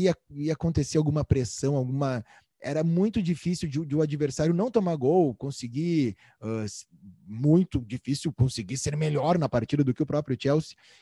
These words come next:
e o Brentford conseguiu. E o Brentford com um time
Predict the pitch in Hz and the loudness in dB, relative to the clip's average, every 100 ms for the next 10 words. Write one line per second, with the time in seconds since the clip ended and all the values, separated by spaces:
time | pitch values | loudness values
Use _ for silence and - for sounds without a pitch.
0 | _ - 202 240 165 185 214 240 - 233 | _ 0 2 6 6 6 4 2 2 -2
1 | 269 220 262 285 _ _ _ _ _ 131 | 2 2 2 0 _ _ _ _ _ 0
2 | 185 165 220 262 226 269 254 208 - 185 | 2 4 2 2 0 -2 0 0 0 0
3 | 214 254 339 | 2 2 -2